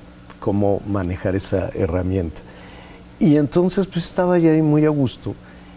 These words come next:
Y, este, nada, pues, que te hablan, este, de, de ahí de, del palacio. Yo, ah, bueno. Y entonces, yo recu-,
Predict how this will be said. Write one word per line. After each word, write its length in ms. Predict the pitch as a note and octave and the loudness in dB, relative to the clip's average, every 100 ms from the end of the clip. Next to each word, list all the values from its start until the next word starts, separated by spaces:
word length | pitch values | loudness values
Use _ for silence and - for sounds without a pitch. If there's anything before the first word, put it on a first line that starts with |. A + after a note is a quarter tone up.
| - - - | -20 -18 -4
Y, 220 | A#2+ G#2 | 0 2
este, 540 | G2 F#2+ - - F#2+ | 2 -2 -6 -4 -2
nada, 400 | G2 C#3 G#3+ A3 | 0 2 2 2
pues, 260 | F#3 E3 C3 | 2 0 0
que 140 | - | -2
te 200 | A#2 A#2 | -2 0
hablan, 520 | A2 C3 C#3+ C#3+ C#3 - | 2 2 4 2 0 -8
este, 640 | F2 - - D#3+ E3 D#3 - - - - - - - - - | -10 -12 -16 -12 -10 -10 -14 -20 -20 -20 -20 -20 -20 -20 -10
de, 440 | F#2+ F2+ E2 E2 - - - - - - - - | -6 -6 -6 -8 -10 -16 -20 -20 -20 -20 -20 -10
de 160 | F2+ F2 | -6 -4
ahí 240 | E2+ G2 | 0 0
de, 340 | G#2 A2 F2+ D#2+ - - - - - - - - - - | 2 0 -2 -6 -16 -20 -20 -20 -20 -20 -20 -20 -18 -4
del 180 | G2 | -2
palacio. 640 | F#2 A2+ A2 A#2+ - - D#2 | 0 0 0 0 -2 -6 -2
Yo, 180 | F#2 | 0
ah, 160 | E3 F#3+ | 0 0
bueno. 240 | C#3 F2+ D2 - - - - - - - | -2 -6 -12 -18 -20 -20 -20 -20 -20 -14
Y 160 | B2+ G2 | -4 -2
entonces, 720 | F2+ E2 A2 A2 - A#2+ - - - - | -2 -2 -2 0 0 -2 -2 -12 -20 -6
yo 240 | A2 C#3 - | 2 2 2
recu-, 500 | E3 E3+ - A#2+ | 0 -2 -2 -2